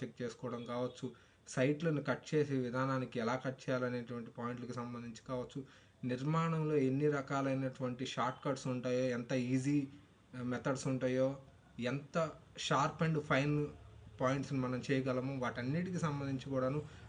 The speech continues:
ఆ ఇన్‌పుట్స్ అన్నీ కూడాను నేను మా ఫాదర్ దగ్గర నుంచి తీసుకోవడం జరిగింది. లైవ్గా నేను ఆ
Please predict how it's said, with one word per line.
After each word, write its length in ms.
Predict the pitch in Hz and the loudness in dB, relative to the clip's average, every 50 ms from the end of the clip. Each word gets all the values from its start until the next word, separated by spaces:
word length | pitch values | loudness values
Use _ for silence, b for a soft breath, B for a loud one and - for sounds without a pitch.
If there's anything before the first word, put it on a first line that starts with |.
| B | B
ఆ 80 | 113 117 | -2 0
ఇన్‌పుట్స్ 460 | 120 127 135 135 - 160 151 - - | 2 2 2 2 0 -2 -2 0 0
అన్నీ 220 | 143 135 139 151 151 | 0 2 2 2 4
కూడాను 320 | 147 143 135 139 143 147 | 4 4 4 2 2 2
నేను 160 | 143 135 131 | 2 0 0
మా 160 | 123 120 120 | 0 0 -2
ఫాదర్ 380 | 110 - 120 117 123 131 135 131 | -2 0 2 2 4 4 2 2
దగ్గర 200 | 127 127 123 127 | 2 0 0 -2
నుంచి 400 | 123 123 123 120 - - 139 135 135 B B B B B - - | -2 -2 -4 -4 -4 -2 -2 -2 -4 B B B B B -4 0
తీసుకోవడం 480 | 131 131 131 - - 139 127 127 123 123 | 2 2 2 2 2 4 4 4 4 2
జరిగింది. 540 | 120 117 113 113 117 117 131 147 160 160 156 | 0 0 0 -2 -2 -2 -2 -2 -2 -4 -4
లైవ్గా 580 | 123 120 120 120 135 147 165 180 170 165 165 | -2 0 2 4 4 6 4 4 4 4 4
నేను 360 | 160 151 143 143 147 151 151 151 - - - - - | 4 4 2 2 0 0 -2 -4 -8 -14 -18 -10 -6
ఆ 220 | 123 117 117 113 | -4 -2 -2 -4